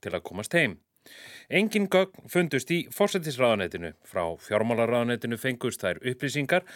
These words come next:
að þau gögn sem hefðu verið útbúin hefðu verið lögð fyrir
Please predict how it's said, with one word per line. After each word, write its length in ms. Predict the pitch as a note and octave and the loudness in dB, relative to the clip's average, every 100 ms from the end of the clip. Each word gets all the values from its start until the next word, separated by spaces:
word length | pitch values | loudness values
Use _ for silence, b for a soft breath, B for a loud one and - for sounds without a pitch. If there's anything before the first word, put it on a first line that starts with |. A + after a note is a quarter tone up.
| B B | B B
að 180 | D3 F#3 | 0 4
þau 100 | G3+ G3 | 4 4
gögn 260 | C#3+ D#3 - | 0 0 -4
sem 200 | - D3+ | -4 0
hefðu 220 | D3+ D3+ | 2 4
verið 280 | A#2+ G#2 F#2 G#2 | 2 2 0 -4
útbúin 400 | - C3+ D#3+ G#3+ B B - | -2 2 2 2 B B 2
hefðu 220 | E3 C#3 | 4 2
verið 220 | B2+ B2 - | 0 -2 -2
lögð 240 | A#2+ B2 A2+ | 2 4 2
fyrir 260 | B2+ D#3 D3 | 0 -2 -2